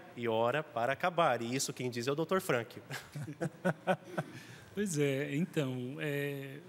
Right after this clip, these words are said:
Speaker 2: é importante, assim como a psicologia, ela é uma ferramenta para auxiliar o ser humano a encontrar a sua saúde existencial, assim, digamos, é, ela precisa não ser,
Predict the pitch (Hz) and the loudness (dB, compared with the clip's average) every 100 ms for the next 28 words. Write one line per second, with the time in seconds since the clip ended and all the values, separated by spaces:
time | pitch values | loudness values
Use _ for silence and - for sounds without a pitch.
0 | - - 196 202 - 196 208 226 180 - | -20 -12 -8 -8 -2 6 6 8 4 6
1 | 175 180 151 - 117 - 143 131 - 214 | 8 8 6 2 -4 -4 0 2 6 6
2 | 220 160 147 131 120 131 143 - - 147 | 6 6 8 6 2 0 -4 0 0 2
3 | 151 139 123 135 131 113 101 - - - | 4 6 6 4 2 0 -6 -18 -18 -18
4 | - 147 143 139 143 143 - 143 123 131 | -4 2 4 4 4 2 2 0 0 0
5 | 135 131 123 - 147 139 135 127 139 - | 0 -2 -6 -4 0 0 0 -4 -8 -14
6 | - - 156 - - 139 143 160 147 - | -10 0 2 2 2 4 6 6 6 4
7 | 151 135 135 131 123 120 127 127 131 - | 4 4 4 4 2 2 0 0 -2 2
8 | 135 131 120 - 131 - 143 135 170 151 | 2 2 2 2 4 4 4 6 6 6
9 | - - - - - - 151 127 131 - | 2 -2 -8 -14 -4 4 4 6 2 0
10 | 135 - - 120 143 165 120 - - 117 | -2 -2 -2 -2 -2 -2 -4 -14 -10 -4
11 | - 123 110 110 123 147 120 - - - | -2 -2 -4 -2 0 2 0 -6 -8 -14
12 | - - 143 135 135 131 131 123 117 117 | -16 -6 2 4 6 6 6 4 2 -2
13 | 170 - - 156 180 185 226 - - 170 | -8 -6 2 4 6 4 4 6 6 6
14 | 160 185 185 156 175 254 254 - 165 170 | 8 6 6 6 8 8 8 6 8 8
15 | 170 165 - | 6 0 -8